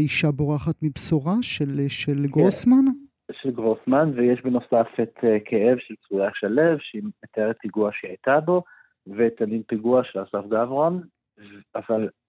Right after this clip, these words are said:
Speaker 2: אגב, תשים לב, כל היצירות האלה הן יצירות שעוסקות בחוויה האזרחית.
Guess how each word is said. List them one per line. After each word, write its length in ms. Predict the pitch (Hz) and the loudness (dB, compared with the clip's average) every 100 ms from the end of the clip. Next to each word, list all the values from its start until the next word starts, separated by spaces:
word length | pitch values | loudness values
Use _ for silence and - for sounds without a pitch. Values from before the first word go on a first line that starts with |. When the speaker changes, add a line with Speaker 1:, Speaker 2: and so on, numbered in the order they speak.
| - | -14
Speaker 2:
אגב, 360 | - - 143 139 | -6 0 2 0
תשים 300 | 117 143 143 | -2 0 0
לב, 100 | 131 | 0
כל 200 | - 147 | 2 2
היצירות 600 | 160 156 - 135 196 208 | 2 0 -2 2 2 2
האלה 220 | 196 170 | 0 0
הן 140 | 160 135 | 0 -2
יצירות 400 | - 123 131 143 | -4 -4 -2 -4
שעוסקות 680 | - 127 - _ 135 135 - | -4 -4 -6 _ -2 -2 -4
בחוויה 1400 | 123 120 113 113 110 110 _ _ _ _ - 110 117 120 | -2 2 4 4 2 0 _ _ _ _ -6 -2 0 0
האזרחית. 500 | 110 107 - 117 | -2 -8 -10 -10